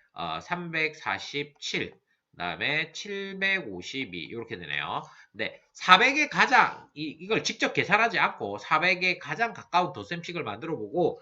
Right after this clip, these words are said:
그렇게 생각한 이유를 설명하시오 이렇게 돼 있습니다. 자, 먼저, 음,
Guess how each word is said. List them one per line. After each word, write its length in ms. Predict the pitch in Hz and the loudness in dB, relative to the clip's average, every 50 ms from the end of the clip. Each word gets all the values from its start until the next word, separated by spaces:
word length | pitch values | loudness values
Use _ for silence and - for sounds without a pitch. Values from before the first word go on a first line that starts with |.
| - _ _ | -18 _ _
그렇게 280 | - 127 143 143 156 147 | -6 -6 -6 -4 -6 -8
생각한 560 | - 175 175 170 165 - 180 185 196 180 143 | -6 -6 -6 -6 -6 2 4 4 4 4 0
이유를 580 | 113 110 117 120 123 180 220 247 262 277 285 | -4 -4 -4 -2 4 6 6 6 6 4 0
설명하시오 680 | 277 254 247 240 240 233 220 208 190 - 214 214 190 156 | -2 -4 -4 -2 -2 0 0 0 0 0 0 0 2 0
이렇게 200 | 147 - - 120 | -2 -2 -4 -6
돼 100 | 110 95 | -6 -6
있습니다. 500 | 90 - - 101 90 87 87 82 - _ _ _ _ _ _ - | -6 -10 -16 -18 -14 -14 -14 -14 -16 _ _ _ _ _ _ 0
자, 180 | 175 180 180 151 | 6 6 6 8
먼저, 460 | 135 139 143 - 208 208 185 - - 135 | 8 6 6 6 6 6 6 6 2 -4
음, 340 | 131 127 123 120 117 - | -10 -10 -10 -10 -12 -14